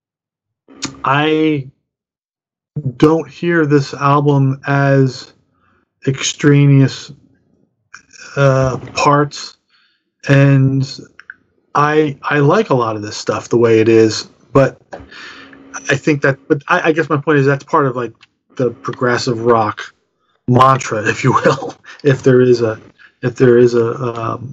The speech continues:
mantra here, um, that you can hear these things differently, and it's a little bit more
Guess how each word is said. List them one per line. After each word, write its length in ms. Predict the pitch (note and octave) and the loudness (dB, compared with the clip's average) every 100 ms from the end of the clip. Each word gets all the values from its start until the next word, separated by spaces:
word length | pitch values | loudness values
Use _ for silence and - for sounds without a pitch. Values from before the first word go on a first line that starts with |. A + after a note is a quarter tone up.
| - | -2
mantra 440 | B2 A#2+ A#2 A#2+ | 2 2 2 0
here, 320 | A2+ G#2+ A2 - - - - | 2 0 -2 -10 -20 -20 -8
um, 360 | A#2 A#2 A2+ A#2 | -2 2 2 4
that 300 | A#2+ A#2 - | 2 2 2
you 180 | C3+ B2+ | 2 2
can 600 | - C3 B2+ B2+ B2+ A2+ _ _ _ _ _ - | 0 0 2 0 -2 -6 _ _ _ _ _ -16
hear 480 | - C#3+ C3+ C3 | 0 4 6 4
these 280 | B2 B2+ - | 4 0 -4
things 360 | - B2 A#2+ G#2+ | -2 -2 -2 -2
differently, 720 | A#2+ A2+ A#2+ A2+ A2 G#2+ - _ _ C3+ | -2 -2 -4 -4 -6 -8 -12 _ _ -2
and 300 | B2 A#2+ A#2+ | -2 0 -2
it's 160 | A#2 | 2
a 40 | C3 | 4
little 240 | B2+ C3+ | 4 4
bit 160 | C3 B2+ | 2 2
more 220 | B2 | 0